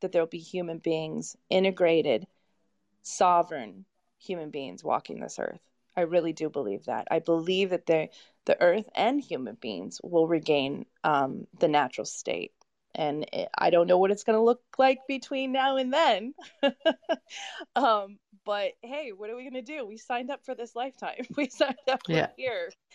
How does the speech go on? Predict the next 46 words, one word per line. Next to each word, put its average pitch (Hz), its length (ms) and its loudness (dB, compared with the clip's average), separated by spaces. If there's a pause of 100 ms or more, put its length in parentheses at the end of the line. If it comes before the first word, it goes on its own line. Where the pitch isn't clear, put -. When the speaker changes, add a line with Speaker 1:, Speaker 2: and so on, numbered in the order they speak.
(140)
Speaker 1:
You 254 100 -4
know, 226 120 2
we're 247 140 0
built 277 400 4
for 175 200 -8
it. - 180 -18
That's 208 220 -2
what 254 80 -4
I 233 100 -2
want 240 220 -6
people 254 240 -10
to 247 60 -10
remember 240 400 -8
too, 233 360 -4
is, 180 160 -12
like, 202 200 0
you're 233 100 -6
built - 300 -2
for 139 180 -6
it. - 140 -10
That's 175 200 -2
why 180 120 -2
you're 185 180 -10
here. 175 280 -18 (320)
<laughs> 247 100 -4 (1700)
Speaker 2:
Well, 214 180 6
that 240 400 4 (180)
actually 208 400 2
leads 196 320 2
to 196 120 -8
something 190 380 0
else 190 240 2
that 131 140 2
wasn't 180 300 2
in 180 60 2
my 165 120 4
questions, 185 580 0
but - 240 2
you 202 240 4
being 208 320 4
built 185 300 4
for 160 280 2
it 151 140 0
is 180 200 0
such 233 360 2
a, 240 180 6